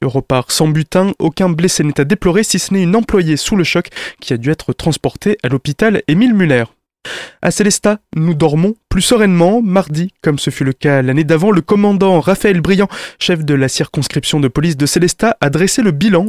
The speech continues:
de l'année écoulée. Sans entrer dans des détails statistiques, le policier a cité quelques-unes des grandes affaires qui ont occupé ces hommes. L'arrestation en moins de vingt-quatre heures d'un braqueur à main armée, l'interpellation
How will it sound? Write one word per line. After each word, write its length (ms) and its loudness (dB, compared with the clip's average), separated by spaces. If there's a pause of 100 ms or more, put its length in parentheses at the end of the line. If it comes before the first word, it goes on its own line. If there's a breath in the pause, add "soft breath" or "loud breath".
de 140 0
l'année 320 2
écoulée. 380 0 (360 loud breath)
Sans 240 0
entrer 320 0
dans 120 -2
des 220 0
détails 360 0
statistiques, 720 -4
le 100 0
policier 400 0
a 40 2
cité 300 -2
quelques-unes 520 0
des 120 0
grandes 360 2
affaires 400 0
qui 120 -4
ont 160 0
occupé 300 -2
ces 220 0
hommes. 180 2 (340 loud breath)
L'arrestation 760 -2
en 120 0
moins 220 0
de 120 2
vingt-quatre 460 0
heures 140 2
d'un 120 2
braqueur 460 2
à 40 4
main 180 4
armée, 280 2 (320 loud breath)
l'interpellation 720 -2